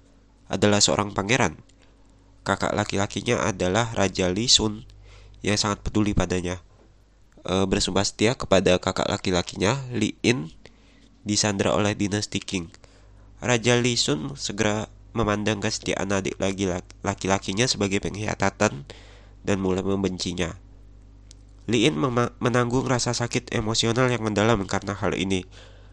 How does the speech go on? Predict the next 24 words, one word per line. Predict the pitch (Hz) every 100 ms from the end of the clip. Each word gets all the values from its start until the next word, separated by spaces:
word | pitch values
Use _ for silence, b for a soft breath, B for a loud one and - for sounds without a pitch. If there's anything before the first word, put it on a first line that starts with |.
| B B - -
Lee | 113 135
In | 143 -
kemudian | 120 107 101 117
bertemu | 120 - 107 110
dengan | 107 107
pemain | 107 107 104 98 98 98
baduk | 95 123 131 - - - b b b - -
tak | 101
dikenal | 101 107 95 120
yang | 131 110 104
bertaruh | - 101 101
pada | - 101 95
permainannya. | 98 82 90 85 85 87 90 - b b b b b -
Ia | 113
benar-benar | 127 117 107 101 98 101 -
terpesona | 92 101 101 104 110
dengan | 101 92
pemain | 95 92
baduk | 87 95 95 92
itu. | - - 131 151 b b b b b b -
Melalui | 98 104 101 101 101 101
ke-, | - - - - -
eh, | 107 101 98
keadaan, | - 76 104 80 120 135